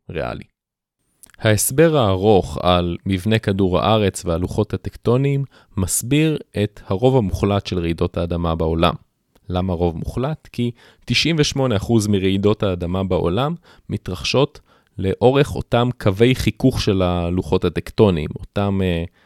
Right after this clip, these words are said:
אזורים שנקרא להם, אה, מועדים לאסון. אבל, כמו שכבר הבנתם, יש עוד שני אחוז ששם יש כל מיני סיבות אחרות. גם בני אדם יכולים לייצר רעידות אדמה, גם אם ברוב המקרים מדובר על משהו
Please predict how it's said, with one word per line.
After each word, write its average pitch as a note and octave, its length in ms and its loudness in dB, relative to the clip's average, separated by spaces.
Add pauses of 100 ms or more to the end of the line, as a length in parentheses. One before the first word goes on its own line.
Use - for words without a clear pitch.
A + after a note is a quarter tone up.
(340)
אזורים G#2+ 480 6
שנקרא G2+ 1000 0
להם, G2 300 4
אה, E2+ 180 -2
מועדים G2 500 4
לאסון. F2+ 480 2 (800)
אבל, F2+ 440 -2
כמו G#2+ 140 -2
שכבר G#2+ 320 -2
הבנתם, F#2 540 -2
יש G2+ 300 -2 (160)
עוד C#3+ 180 2
שני G#2 240 -2
אחוז - 400 -6
ששם G2 760 -6
יש - 300 -6 (160)
כל D#3 140 0
מיני D3 200 0
סיבות G#2 380 0
אחרות. - 520 -2 (800)
גם D3+ 280 -4
בני D3 220 -2
אדם G#2 300 -2
יכולים F2+ 360 -2
לייצר E2+ 300 -4
רעידות E2 440 -6
אדמה, E2+ 280 -4 (440)
גם G3+ 160 2
אם G3 120 0
ברוב C3 340 2
המקרים C3 380 -2
מדובר G#2+ 360 0
על G2 80 0
משהו G2+ 500 -2